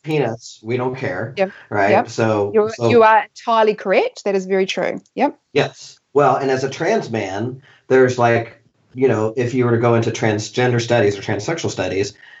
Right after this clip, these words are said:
Speaker 1: there's, if you could find any research, they're always on males to females because they were born with penis.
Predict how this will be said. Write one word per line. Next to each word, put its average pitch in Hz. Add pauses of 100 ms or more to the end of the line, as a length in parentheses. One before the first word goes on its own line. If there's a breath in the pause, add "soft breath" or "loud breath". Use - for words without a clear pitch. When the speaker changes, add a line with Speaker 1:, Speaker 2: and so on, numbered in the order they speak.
(160 loud breath)
Speaker 1:
there's, 113
if 156
you 139
could 135
find 123
any 110
research, 123
they're 104
always 117
on 95 (200)
males 120
to 104
females 117
because 110
they 113
were 110
born 123
with 123
penis. -